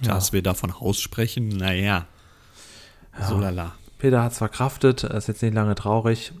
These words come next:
Speaker 1: Er hat, äh, Willem das Grundstück geschenkt
Speaker 2: Mhm.
Speaker 1: und selber dafür ganz schön viel Scheiße mitgenommen.
Speaker 2: Das trifft es im wahrsten Sinne des Wortes so ein bisschen, ja. Obwohl, naja, nicht ganz, ist ja keine Scheiße.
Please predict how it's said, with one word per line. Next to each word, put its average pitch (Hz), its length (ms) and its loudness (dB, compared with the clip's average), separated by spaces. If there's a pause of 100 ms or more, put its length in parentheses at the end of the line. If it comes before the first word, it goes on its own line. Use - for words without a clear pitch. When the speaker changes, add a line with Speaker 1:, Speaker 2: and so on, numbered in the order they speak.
(140)
Speaker 1:
Er 104 160 0
hat, - 180 -4
äh, 98 240 -2
Willem 104 240 2
das 95 180 -2
Grundstück - 380 -2
geschenkt 135 460 0 (560)
Speaker 2:
Mhm. 101 260 -4
Speaker 1:
und 107 200 0
selber 107 300 6
dafür 104 460 2
ganz 104 220 0
schön 104 120 0
viel 101 320 2 (840)
Scheiße 98 360 0
mitgenommen. 80 480 -4 (420)
Speaker 2:
Das - 500 2
trifft - 400 -2
es 196 140 -2
im 170 100 -8
wahrsten 190 400 -4
Sinne 233 140 -4
des - 120 -8
Wortes - 380 -8
so - 100 -6
ein - 80 -8
bisschen, - 480 -8
ja. - 300 -8
Obwohl, 107 340 2
naja, 87 300 2
nicht 87 180 -4
ganz, 85 180 -8
ist 98 40 -8
ja 87 80 -4
keine 90 200 -6
Scheiße. 110 600 -4